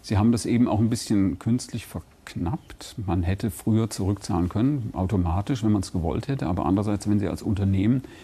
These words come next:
in finanzielle Schwierigkeiten geraten und nicht wissen, wann kriegen Sie neues, frisches Geld,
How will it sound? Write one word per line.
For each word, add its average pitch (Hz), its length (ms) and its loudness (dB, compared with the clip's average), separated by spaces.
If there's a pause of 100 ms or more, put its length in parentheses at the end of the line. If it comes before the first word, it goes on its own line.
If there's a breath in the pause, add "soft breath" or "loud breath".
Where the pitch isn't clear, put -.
in - 80 -2
finanzielle 110 500 2
Schwierigkeiten 101 720 -2
geraten 95 420 0
und 98 140 0
nicht 101 160 0
wissen, 104 260 0
wann 107 180 0
kriegen 123 260 0
Sie 120 100 4
neues, 113 360 2
frisches 107 360 -4
Geld, 98 300 -2